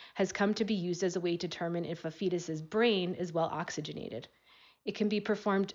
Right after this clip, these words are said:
either externally as a Doppler device with computerized logic to interpret and count the Doppler signals, or with a fetal scalp electrode. And there are specific guidelines according to the N I C H D for the nomenclature and the guidelines of interpretation that we're gonna be using.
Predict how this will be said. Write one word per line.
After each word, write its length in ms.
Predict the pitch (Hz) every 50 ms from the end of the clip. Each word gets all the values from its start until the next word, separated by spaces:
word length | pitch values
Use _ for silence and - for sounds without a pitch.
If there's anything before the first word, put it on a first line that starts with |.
| - -
either 320 | 185 185 185 185 175 - -
externally 580 | 285 330 - - - - 208 196 190 185 185 185
as 140 | 180 170 175
a 40 |
Doppler 440 | 165 160 202 233 302 294 - 233 190
device 520 | 175 170 165 175 170 175 180 175 - - - -
with 160 | - 175 -
computerized 640 | - 185 170 - - 226 214 208 196 180 175 170 -
logic 460 | 190 190 196 208 220 190 180 175 -
to 100 | - 190
interpret 500 | 180 175 - - 196 196 - 202 180 -
and 120 | - 175
count 260 | 165 - - 175 170 165
the 60 | 175
Doppler 420 | 160 196 196 226 226 208 196 165
signals, 460 | - - 160 151 156 160 160 156 - - - - - - - - _ -
or 320 | - 202 196 180 170 170
with 200 | 156 170 175 -
a 40 | 175
fetal 300 | 165 - - 160 - 156
scalp 360 | - - - 160 156 160 -
electrode. 520 | - - - - - - - - - - - - _ _ _ _ _ _ _ -
And 200 | - 294 269 233
there 140 | 208 190 170
are 60 | 196
specific 640 | 190 - - - 196 - - - 302 294 - 302 -
guidelines 540 | - 254 240 247 233 196 185 175 165 165 165
according 340 | 175 175 - 190 185 185 185 180
to 100 | - 180
the 120 | 165 170
N 140 | 151 170 185
I 80 | 196 208
C 220 | 202 - - 202
H 220 | 185 185 - -
D 240 | - 170 160 156 156 156 - _ _ _ -
for 220 | - - 190 185
the 80 | 175 180
nomenclature 800 | 185 185 185 196 208 202 202 190 180 165 - - 175 165 175 175 - - - - - -
and 120 | 185 185
the 60 | 180
guidelines 480 | 175 - 165 170 175 165 175 165 160 156
of 100 | 165 151
interpretation 640 | 165 156 - 170 156 - 151 - - 156 151 - 165
that 120 | 151 151 -
we're 80 | 151
gonna 160 | 160 156 160
be 100 | 151 151
using. 480 | 151 156 - - 151 151 - - 139 139